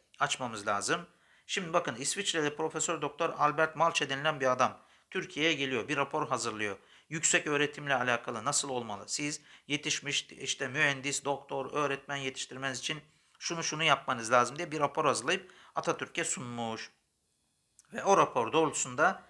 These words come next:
eski ismi Darülfünun olan, şu anda İstanbul Beyazıt'ta gördüğünüz İstanbul Üniversitesi bin dokuz yüz otuz üçte açılmış arkadaşlar. İstanbul Üniversitesi olarak açılmış. Sonra Ankara'da Dil, Tarih, Coğrafya Fakültesi açılmış. Ankara'da Siyasal Bilgiler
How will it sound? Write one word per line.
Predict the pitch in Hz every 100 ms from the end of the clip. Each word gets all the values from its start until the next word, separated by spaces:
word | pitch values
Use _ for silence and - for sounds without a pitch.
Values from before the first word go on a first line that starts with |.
| - - _ -
eski | 143 - 185
ismi | - 160 120
Darülfünun | 143 151 151 - 131 160 147
olan, | 123 107
şu | 98 160
anda | 151 135
İstanbul | - - 147 143 107
Beyazıt'ta | 131 143 123 -
gördüğünüz | 110 127 127 120 101 -
İstanbul | - 143 135
Üniversitesi | 135 147 127 - 101 160 180 - - - -
bin | 156 160
dokuz | 143 127
yüz | 107
otuz | 147 151 117
üçte | 107 - 151 170 - _ -
açılmış | 156 - 127 110
arkadaşlar. | 110 101 98 98 - -
İstanbul | - - 143 127 156 123
Üniversitesi | 123 120 - 113 -
olarak | 131 120 117
açılmış. | - 101 95 - _ _ - -
Sonra | - 160 147
Ankara'da | 151 156 143 139 151 -
Dil, | 143 131
Tarih, | 131 143 143
Coğrafya | - 131 131 120
Fakültesi | 107 - 117 - 139
açılmış. | - 110 95 143
Ankara'da | 147 135 131 139
Siyasal | 131 120 117 143 117
Bilgiler | 104 110 143